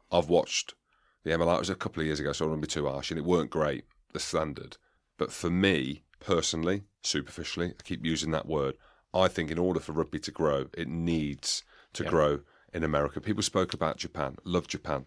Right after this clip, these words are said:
Speaker 1: got mates who've played out there, but we're talking a completely different culture, completely different language. The way of doing things is alien to anything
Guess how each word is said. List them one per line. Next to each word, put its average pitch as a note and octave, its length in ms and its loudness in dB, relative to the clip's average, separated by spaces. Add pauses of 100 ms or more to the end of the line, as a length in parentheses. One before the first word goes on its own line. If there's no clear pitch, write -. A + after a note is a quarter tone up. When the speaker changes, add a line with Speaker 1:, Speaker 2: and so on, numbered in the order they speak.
(120)
Speaker 1:
got - 180 -4 (100)
mates F2 240 0
who've - 120 -6
played D#2 260 0
out D2 180 -2
there, C#2+ 320 -4
but D2+ 180 -2 (420)
we're E2 60 -12
talking F2+ 300 2
a - 20 -2
completely E2 320 2
different D#2+ 300 -6
culture, D#2+ 420 0
completely D#2 360 -2
different D#2 280 -6
language. D2 640 -4 (200)
The F2 120 0
way F2 200 6
of E2+ 120 2
doing E2+ 220 0
things D#2 340 -4
is - 320 -6 (100)
alien D#2+ 560 0
to - 180 -10
anything D#2 540 -2